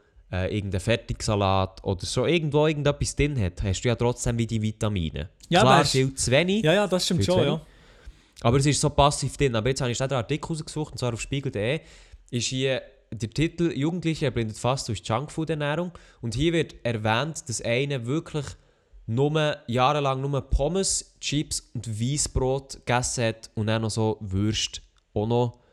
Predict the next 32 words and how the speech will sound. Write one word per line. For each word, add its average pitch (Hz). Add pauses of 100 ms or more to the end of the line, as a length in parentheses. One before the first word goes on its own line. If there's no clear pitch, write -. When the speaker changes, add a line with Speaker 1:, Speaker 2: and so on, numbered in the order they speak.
(1400)
Speaker 1:
so 101
Fertigwürst. - (640)
Also 110
du 117 (100)
musst 139
dir -
vorstellen, 156
der 147
hat 131
das -
immer 151
gegessen. - (260)
Immer. 135
Speaker 2:
<laughs> -
Speaker 1:
Der 160
hat 156
nicht 175
mal 180
passiv 165
eine 147
Frucht 147
gegessen 104
oder 95
so. -
Speaker 2:
Ja, 156
aber 156
das, 165
Speaker 1:
Oder 123 (100)
sonst 147
irgendetwas 147
Speaker 2:
das 131
könnte 151